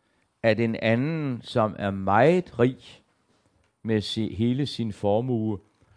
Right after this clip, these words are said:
har betalt min gæld og gjort mig totalt gældfri? Et sådant menneske er pludselig gjort fri.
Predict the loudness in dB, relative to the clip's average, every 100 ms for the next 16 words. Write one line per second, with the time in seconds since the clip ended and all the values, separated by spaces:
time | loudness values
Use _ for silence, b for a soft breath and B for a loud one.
0 | _ _ -6 -6 -6 -10 -4 -4 -4 -8
1 | -12 -10 -10 -6 -4 -4 -10 _ _ _
2 | _ _ -6 -6 -2 -2 -2 -4 -4 -4
3 | -10 -14 -14 -8 -4 -4 -6 -16 -20 _
4 | _ _ _ -6 -4 -6 -8 -12 -12 _
5 | _ _ _ _ _ _ _ _ _ _
6 | _ _ _ _ _ _ _ -8 -6 2
7 | 2 2 -6 -2 -2 -2 -6 -4 0 0
8 | -2 -6 -4 -8 -4 -4 -6 -8 -12 -12